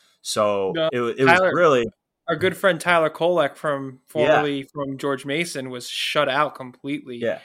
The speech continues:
Speaker 2: And he is somebody who kinda seems like a,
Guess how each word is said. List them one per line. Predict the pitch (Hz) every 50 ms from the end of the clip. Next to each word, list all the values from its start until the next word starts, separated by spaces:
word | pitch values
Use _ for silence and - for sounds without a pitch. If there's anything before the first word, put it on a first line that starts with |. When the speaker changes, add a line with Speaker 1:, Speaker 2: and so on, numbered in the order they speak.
| - - -
Speaker 2:
And | 151 131 131 -
he | - 208 240 269
is | 233 185 -
somebody | - 202 185 175 165 160 147 139
who | 131 151 151 147 143 135 131 - _ _ _ _ _ _ _ _ _ _ -
kinda | - 240 247 240 202
seems | - 240 220 208 185
like | 190 185 175 175
a, | 160 143 135